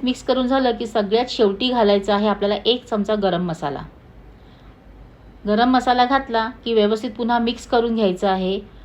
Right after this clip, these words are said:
कुकरचं झाकण बंद करायचं आहे आणि तीन शिट्या करून घ्यायच्या आहेत. बघा, तुम्ही बघू शकतात, छान रंग आलेला आहे भाजीला आणि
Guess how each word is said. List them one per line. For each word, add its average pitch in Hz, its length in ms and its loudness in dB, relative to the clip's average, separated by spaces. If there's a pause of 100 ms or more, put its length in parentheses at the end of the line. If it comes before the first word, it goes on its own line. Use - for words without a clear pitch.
(140)
कुकरचं 262 460 0
झाकण 240 440 0
बंद 220 260 0
करायचं 220 480 2
आहे 208 220 0
आणि 226 280 -4
तीन 277 180 0
शिट्या 226 300 -2
करून 214 320 0
घ्यायच्या 190 340 2
आहेत. 180 300 -4 (840)
बघा, 175 240 -4 (200)
तुम्ही 220 140 -2
बघू 214 280 2
शकतात, 214 440 -2 (640)
छान 247 340 4
रंग 220 260 2
आलेला 220 320 4
आहे 214 140 2
भाजीला 202 440 0
आणि 220 220 -2